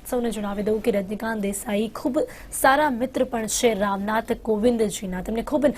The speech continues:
નજીકથી ઓળખે છે, તો તેમની પાસેથી આપણે તેમના વ્યક્તિત્વ વિશે પણ જાણકારી મેળવી શકીશું. તો રજનીકાંતજી, ખ-,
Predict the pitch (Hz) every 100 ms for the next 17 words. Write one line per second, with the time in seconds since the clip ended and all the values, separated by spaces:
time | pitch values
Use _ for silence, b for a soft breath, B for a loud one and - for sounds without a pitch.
0 | B B 247 277 285 370 381 294 226 214
1 | - - 233 269 285 320 302 262 320 302
2 | 302 285 277 262 226 240 - 294 294 214
3 | 240 269 254 311 294 269 262 240 226 208
4 | 202 226 220 220 - - B B 302 294
5 | 339 311 220 226 262